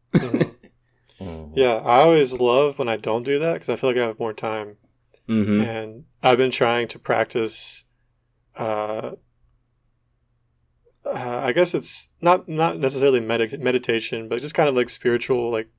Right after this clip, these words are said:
Speaker 1: quietness with God kind of stuff. And that's, that's the biggest, <laughs> the biggest, uh, obstacle for me is
Speaker 3: Yeah.
Speaker 1: YouTube, probably.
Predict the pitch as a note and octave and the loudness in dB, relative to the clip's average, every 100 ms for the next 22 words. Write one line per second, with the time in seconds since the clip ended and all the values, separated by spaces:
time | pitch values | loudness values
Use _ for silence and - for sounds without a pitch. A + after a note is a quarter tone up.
0 | _ _ - - A#2 A#2 A#2 - A#2 A2 | _ _ -4 4 4 4 -2 0 0 2
1 | A2 B2 C3 C3+ - D3+ D#3+ B2 A2 - | 0 0 -2 -4 -2 -2 -2 -8 -12 -16
2 | _ _ _ _ _ _ C3 C3 - D3+ | _ _ _ _ _ _ 6 6 4 4
3 | B2 B2+ - A2+ A#2 A2+ A2+ G#2+ - - | 4 4 2 2 4 4 2 2 -4 -4
4 | - - - B3+ - - A3+ A3+ - - | -8 -8 -4 -4 -4 -12 -12 -12 -14 -20
5 | _ C3+ A#2+ C3 C3 C#3 B2+ - C3 A#2+ | _ 2 6 8 10 10 8 4 2 2
6 | A#2 A2 B2+ - _ _ _ _ _ A#2+ | 2 2 -2 -6 _ _ _ _ _ 4
7 | B2 - C3 A#2 - A2+ A2+ A2+ G#2+ A2+ | 4 4 2 2 0 -4 -2 -2 -2 -2
8 | G#2 - - - _ _ _ _ _ G2+ | -4 -4 -8 -8 _ _ _ _ _ -2
9 | G2 F#2+ A#2+ A#2+ - A2 A#2 C3+ B2 | -2 -4 -8 -6 -6 -6 -6 -10 -12